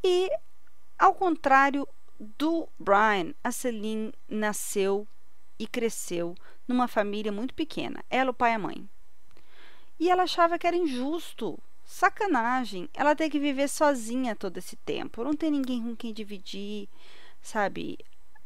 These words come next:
tudo aquilo que ela tinha. Então ela decidiu que, não, realmente, eu quero ter uma família grande. Ela se convenceu disso, mas, oh, meu senhor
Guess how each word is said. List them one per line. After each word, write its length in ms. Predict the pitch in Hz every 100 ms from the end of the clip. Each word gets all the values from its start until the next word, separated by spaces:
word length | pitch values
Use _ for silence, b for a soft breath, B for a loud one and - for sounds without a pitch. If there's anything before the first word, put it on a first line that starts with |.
| - - - - - -
tudo 200 | 359 349
aquilo 460 | - - 269 240
que 180 | - 233
ela 200 | 208 202
tinha. 560 | - - 190 175 165 180 - - - b b b -
Então 240 | 294 330
ela 80 | 320
decidiu 420 | 294 - - 254
que, 180 | - - -
não, 260 | 190 165
realmente, 680 | 180 233 226 170 170 - - - -
eu 160 | - 196
quero 280 | - 202 185
ter 120 | -
uma 140 | 190 190
família 420 | 208 185 180 214
grande. 520 | 175 - - - - - - - b b b b b b -
Ela 140 | 277
se 160 | 294 349
convenceu 760 | - 339 330 349 320 - 311 311
disso, 480 | 208 214 202 - 196
mas, 280 | 196 196
oh, 240 | 226 233 220
meu 220 | 196 165
senhor 680 | 165 - 165 156 151 156